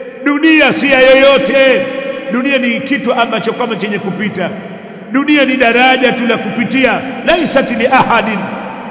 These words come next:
si ya yoyote. Wa innama hiya mithlu tariqi, dunia mfano wake ni sawa sawa na mfano wa njia,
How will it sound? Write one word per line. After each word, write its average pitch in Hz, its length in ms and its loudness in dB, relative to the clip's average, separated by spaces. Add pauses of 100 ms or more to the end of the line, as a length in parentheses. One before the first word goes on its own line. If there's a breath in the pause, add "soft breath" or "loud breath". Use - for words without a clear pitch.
(200)
si 320 220 2
ya 277 120 4
yoyote. 277 500 4 (880)
Wa 254 100 6
innama 311 600 2
hiya 294 220 4
mithlu 240 400 -2 (160)
tariqi, 262 540 4 (340)
dunia 254 280 -2
mfano 208 340 -2
wake 202 380 2 (420)
ni 226 100 -4
sawa 254 320 2
sawa 247 260 2
na 220 100 0
mfano 208 440 -2
wa 202 100 -2
njia, 254 320 2